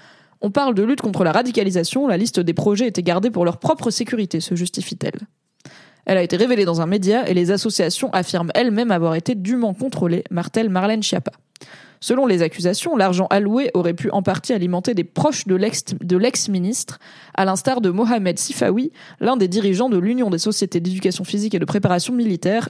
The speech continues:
rémunérés grâce au fonds Marianne. « Aucun des lauréats du fonds Marianne n'est mon ami ou mon proche ou que sais-je », écrit Marlène Schiappa ce samedi. Et B F M T V dit littéralement « les proches de l'ex, de l'ex-ministre ». Donc, euh,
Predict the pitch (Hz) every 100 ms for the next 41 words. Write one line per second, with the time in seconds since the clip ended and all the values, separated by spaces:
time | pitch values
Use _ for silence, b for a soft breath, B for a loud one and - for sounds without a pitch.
0 | - 196 175 175 254 190 190 185 254 208
1 | 170 165 - _ _ _ _ _ _ _
2 | _ _ B B B B 220 202 330 226
3 | 190 185 233 214 - 233 175 208 240 180
4 | 170 175 190 233 190 165 165 254 269 202
5 | 196 180 160 160 185 - 180 233 185 170
6 | 175 - 170 247 262 254 - 175 160 -
7 | _ _ B B B B B B - 185
8 | 175 190 196 190 180 180 254 208 208 180
9 | - 175 226 - 143 240 240 180 180 -
10 | 185 180 175 - 170 - - - 185 170
11 | 180